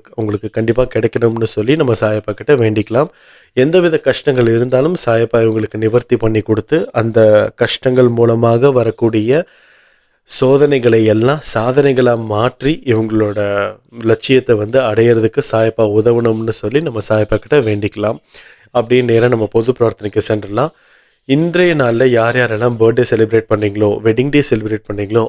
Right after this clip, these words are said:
அவங்க எல்லாத்துக்குமே சாயப்பாவோட ஆசீர்வாதம் முழுக்க முழுக்க இருக்கு. சாயப்பா வந்து நீங்க எந்த விஷயம்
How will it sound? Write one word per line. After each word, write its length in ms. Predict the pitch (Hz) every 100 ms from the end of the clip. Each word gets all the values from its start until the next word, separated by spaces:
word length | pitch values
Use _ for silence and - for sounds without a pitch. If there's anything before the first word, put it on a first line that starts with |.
| -
அவங்க 300 | 123 170 151
எல்லாத்துக்குமே 580 | 117 110 104 101 123 135
சாயப்பாவோட 580 | 107 107 113 110 107 104
ஆசீர்வாதம் 800 | - 107 110 131 117 107 104 143 113
முழுக்க 440 | 101 123 170 - 143
முழுக்க 460 | 110 113 - 127
இருக்கு. 320 | 107 101 - 151 - _ _ _ - -
சாயப்பா 460 | 117 120 120 117
வந்து 400 | 107 107 127 151 -
நீங்க 240 | 117 113
எந்த 500 | 113 110 113 139 160
விஷயம் 400 | 147 - 135 123